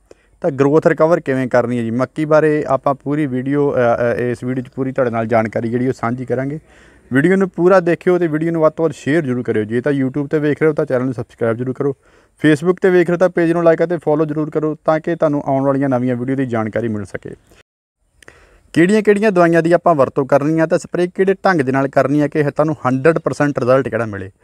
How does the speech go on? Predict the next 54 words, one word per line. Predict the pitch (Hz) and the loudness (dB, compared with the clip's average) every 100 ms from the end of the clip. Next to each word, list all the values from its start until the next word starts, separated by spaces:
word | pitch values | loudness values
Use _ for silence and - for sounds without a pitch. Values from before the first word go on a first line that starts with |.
| _ - - _ | _ -20 -20 _
ਤੇ | 143 - | 0 2
ਇੱਕ | 156 147 | 2 4
ਗੱਲ | 170 | 4
ਦਾ | 180 | 4
ਧਿਆਨ | 190 180 156 | 2 2 2
ਰੱਖ | 165 180 | 2 2
ਲਿਓ, | 185 185 | 0 0
ਸੁੰਡੀ | 170 156 156 180 | -2 -4 -2 0
ਵਾਲੀ | 165 160 165 | 2 2 0
ਸਪਰੇਅ | 160 - 147 156 | -6 -6 -2 -2
ਦੇ | 160 | 0
ਨਾਲ | 156 131 139 | 2 2 2
ਕੋਈ | 123 147 151 | 0 0 0
ਵੀ | 147 | 0
ਹੋਰ | 147 127 | 0 0
ਜੇ | 120 131 | 0 0
ਨਦੀਨਾ | 135 123 131 139 135 | 0 0 0 2 2
ਵਗੈਰਾ | 131 131 | 4 4
ਵਾਲੀ | 131 131 | 4 0
ਸਪਰੇਅ | 123 131 135 | -2 -2 0
ਜਿਹੜੀ | 131 139 | 0 -2
ਉਹ | |
ਮਿਕਸ | 123 127 - | -4 -4 -4
ਨਹੀਂ | 143 | 0
ਕਰਨੀ, | 139 123 139 - _ _ _ - | 0 0 -4 -10 _ _ _ -4
ਕਿਉਂਕਿ | 135 156 | 0 2
ਮੈਨੂੰ | 147 151 | 4 4
ਇੱਕ | 147 - | 2 2
ਦੋ | 147 | 2
ਜਗ੍ਹਾ | 143 151 | 4 4
ਤੋਂ, | 151 156 | 2 0
ਅ, | - 135 131 127 | 2 4 4 2
ਅ, | - 131 123 | 0 0 0
ਫੋਨ | - 127 135 | 0 -4 0
ਆਏ | 131 135 | 0 0
ਕਿ | 147 | -2
ਉਹਨਾਂ | 139 | -2
ਨੇ | 143 | -2
ਨਦੀਨਾ | 135 117 117 123 | -2 -2 -2 0
ਵਾਲੀ | 127 131 | 0 -2
ਸਪਰੇਅ | 123 131 139 | 0 0 2
ਜਿਹੜੀ | 131 139 | 0 -2
ਸੁੰਡੀ | 131 117 | -4 -2
ਵਾਲੀ | 120 120 | 0 0
ਸਪਰੇਅ | 117 120 127 | -2 -4 -2
ਦੇ | 135 | 0
ਨਾਲ | 113 113 | 0 0
ਮਿਕਸ | 117 - | -4 -4
ਕਰ | 127 120 | -2 -2
ਲਈ | 127 | -2
ਤੇ | |
ਉਹਨਾਂ | 127 123 | -2 -2
ਦੀ | 120 | -2
ਜਿਹੜੀ | 123 | -6